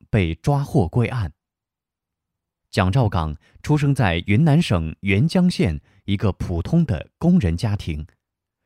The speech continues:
从小努力，成绩好，是沅江县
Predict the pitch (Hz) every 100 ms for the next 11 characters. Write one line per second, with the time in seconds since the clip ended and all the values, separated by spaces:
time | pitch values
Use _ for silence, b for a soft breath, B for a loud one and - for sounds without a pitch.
0 | _ _ _ - 135 202 160 190 113 80
1 | 175 92 - _ _ - 95 165 185 95
2 | 82 73 _ _ _ _ _ - 131 117
3 | 98 101 139 147 147 117 78